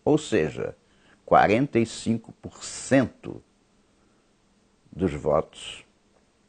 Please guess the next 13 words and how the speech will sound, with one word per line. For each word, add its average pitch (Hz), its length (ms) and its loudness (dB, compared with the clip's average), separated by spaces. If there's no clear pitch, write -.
dos 80 300 -6
cem 110 180 2
milhões. 80 560 -2
Já 123 640 8
o - 100 -4
segundo 135 380 6
candidato, 104 680 6
o 92 120 -4
Corvo, 90 760 6
que 85 80 2
é - 20 4
de 73 120 -4
esquerda, 117 640 4